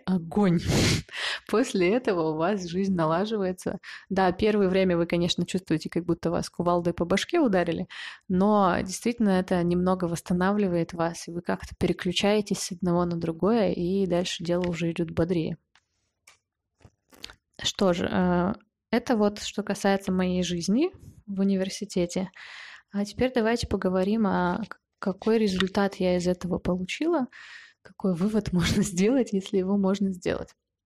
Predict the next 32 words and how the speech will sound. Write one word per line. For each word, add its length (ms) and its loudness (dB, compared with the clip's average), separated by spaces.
Я 280 2
думаю, 380 0
что, 600 -6
конечно, 560 0
все 180 -4
не 120 0
зря, 300 -2
я 240 0
люблю 280 -2
это 160 -2
повторять, 640 -4
<laughs> 0 -
мой 240 0
подкаст 500 -2
и 100 -2
символизировать, 880 2
по 160 2
идее, 180 0
это 140 -2
должен, 440 0
что 200 -10
все 180 -2
это 260 2
опыт, 420 0
это 160 -6
все 360 -2
нам 220 -2
пригодится. 720 -2
И, 260 2
м, 380 0
магистратура, 920 2
м, 260 -4